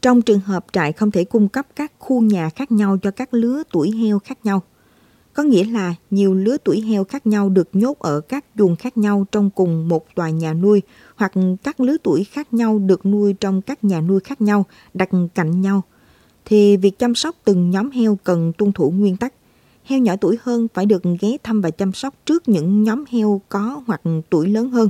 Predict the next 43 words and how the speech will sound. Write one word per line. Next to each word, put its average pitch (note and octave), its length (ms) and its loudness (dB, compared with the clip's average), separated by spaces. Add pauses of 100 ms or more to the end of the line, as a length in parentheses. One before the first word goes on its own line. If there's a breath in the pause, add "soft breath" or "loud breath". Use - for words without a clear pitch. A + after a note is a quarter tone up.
(960 soft breath)
Như C4 140 4
vậy, F3 260 0 (240 soft breath)
việc G#3+ 220 4
chăm B3 180 0
sóc D#4+ 260 -6
phải F#3 140 0
được D#4 160 2 (200)
bắt C#4+ 160 -4
đầu F#3 260 0
từ F3+ 100 2
những F#3+ 540 0
heo A#3 200 0
con A3 360 2
nhỏ F3 160 2
tuổi E3 200 0
nhất A#3 240 -2 (260 soft breath)
và F3+ 140 0
kết G#3+ 200 -6
thúc D#4+ 160 -6
ở - 80 -4
những G3 520 0
heo G#3 320 2
cao G3 200 -2
tuổi D#3 200 0
nhất A3+ 360 -6
trong F3+ 280 -2
từng E3 280 0
khu G3 260 -2
nhà. E3 220 -2 (800 soft breath)
Thùng G#3+ 380 4
nước D4+ 300 -2
chứa C#4 400 -2
chất D#4+ 220 -4
sát - 340 -10
trùng F#3+ 280 6
hoặc F3+ 140 -4 (220)
hố A#3 220 0
sát - 260 -8
trùng F#3 200 6 (280 soft breath)
cần G3+ 220 4
được F#3+ 180 0
thiết - 180 -4
kế A#3+ 260 0